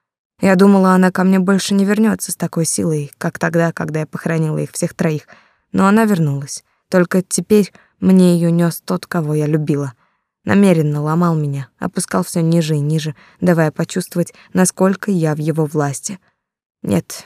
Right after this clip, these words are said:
меня не ужасала жестокость Аша. Я изначально знала, и кто он, и какой он. Я могла бы простить ему все. Не потому, что так сильно люблю его, нет. Потому что он такой, какой есть, и я приняла его таким.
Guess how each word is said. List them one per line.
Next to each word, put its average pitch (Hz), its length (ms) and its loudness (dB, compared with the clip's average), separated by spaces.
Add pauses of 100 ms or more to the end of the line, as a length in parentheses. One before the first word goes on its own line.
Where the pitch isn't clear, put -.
меня 190 320 2
не 196 140 4
ужасала 185 480 0
жестокость 151 640 -8
Аша. - 280 -6 (380)
Я 196 140 6
изначально 175 560 2
знала, 147 480 -2
и 175 80 -2
кто - 340 -4
он, 180 260 2 (200)
и 147 100 2
какой 143 540 -4
он. 143 220 -6 (500)
Я 185 180 4
могла 185 340 4
бы 180 160 0
простить 185 520 -6
ему 185 200 0
все. 170 340 -4 (360)
Не 175 140 0
потому, 202 360 -2
что 208 200 -2
так - 220 -8
сильно 160 340 -2
люблю 156 320 0
его, 139 240 -4
нет. 175 340 -6 (420)
Потому 185 300 2
что 190 160 -2
он 180 120 2
такой, 180 300 -6
какой 180 400 -2
есть, 175 440 -2
и 151 40 -4
я 147 160 -6
приняла 160 540 0
его 135 200 -8
таким. 165 360 -10